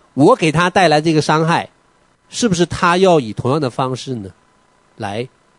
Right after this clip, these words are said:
回馈回来？”所以这个是，是一个第三方的，在一个法庭的，在一个公益的情况底下呢，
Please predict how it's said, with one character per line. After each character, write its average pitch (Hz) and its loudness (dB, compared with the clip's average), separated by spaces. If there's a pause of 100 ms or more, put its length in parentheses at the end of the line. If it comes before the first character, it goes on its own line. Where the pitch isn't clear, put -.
回 120 -4
馈 170 0
回 87 -10
来？” - -20 (640)
所 262 -2
以 240 2
这 320 2
个 277 2
是， 233 0 (160)
是 262 -6
一 247 -2
个 240 -2
第 269 0
三 262 4
方 240 2
的， 165 4 (220)
在 247 4
一 208 2
个 214 4
法 123 -2
庭 135 -6
的， 170 2
在 190 2
一 185 0
个 185 4
公 233 0
益 240 0
的 160 4 (140)
情 160 -6
况 175 2
底 104 -10
下 131 -2
呢， 110 -4